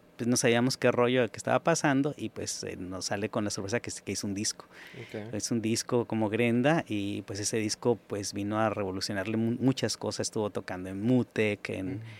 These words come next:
Speaker 1: en el Trop-, en el, ¿cómo? Trópico, en el Sabbath Southwest en Austin, Texas, en muchos, en Nueva York, en otros festivales, y ese disco lo fue a, lo llevó a un montón de, de, de lugares porque, eh,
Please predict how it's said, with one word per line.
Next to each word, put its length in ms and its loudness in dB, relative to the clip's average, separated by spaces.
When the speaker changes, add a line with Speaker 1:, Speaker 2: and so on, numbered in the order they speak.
Speaker 1:
en 240 -4
el 180 -6
Trop-, 480 0
en 200 -4
el, 480 -8
¿cómo? 180 -6
Trópico, 760 0
en 360 -4
el 120 -8
Sabbath 300 0
Southwest 420 -2
en 220 -6
Austin, 280 -10
Texas, 360 0
en 100 2
muchos, 360 2
en 80 4
Nueva 200 4
York, 320 2
en 120 -2
otros 280 -6
festivales, 560 0
y 200 4
ese 160 2
disco 200 2
lo 120 6
fue 200 6
a, 100 4
lo 120 4
llevó 180 4
a 40 4
un 80 2
montón 280 -2
de, 400 0
de, 640 -6
de 80 -8
lugares 600 -2
porque, 640 -4
eh, 320 -6